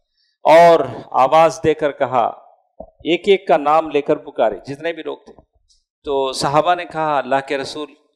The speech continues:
आप ऐसे लोगों को पुकार रहे हैं जिनकी लाशें सड़ गई, दो दिन हो गए, दो तीन दिन हो गए, सड़ गई हैं।"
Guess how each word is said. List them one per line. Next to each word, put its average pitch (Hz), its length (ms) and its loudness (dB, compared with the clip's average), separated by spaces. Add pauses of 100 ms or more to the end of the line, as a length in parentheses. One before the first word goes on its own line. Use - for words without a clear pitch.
(320)
आप 123 260 4
ऐसे 123 280 -2
लोगों 147 280 -8
को 151 160 -16
पुकार 127 440 2
रहे 147 160 -6
हैं 165 120 -14
जिनकी 143 360 -14
लाशें 127 460 -2
सड़ 151 280 -6
गई, 110 180 -10 (680)
दो 147 200 0
दिन 151 140 -2
हो 120 120 -6
गए, 92 140 -10
दो 123 200 -8
तीन 139 200 -10
दिन 127 140 -10
हो 95 80 -20
गए, - 180 -20 (1500)
सड़ - 420 -2
गई 147 240 -2
हैं।" 101 200 -20